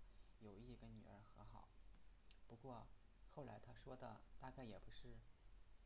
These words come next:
什么好话，她说：“你们两个像猴子。”我的理解是说老婆买衣服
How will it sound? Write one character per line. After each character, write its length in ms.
什 140
么 180
好 120
话， 280
她 80
说 260
：“你 80
们 160
两 160
个 160
像 180
猴 300
子。” 220
我 140
的 100
理 160
解 180
是 360
说 280
老 180
婆 240
买 240
衣 120
服 300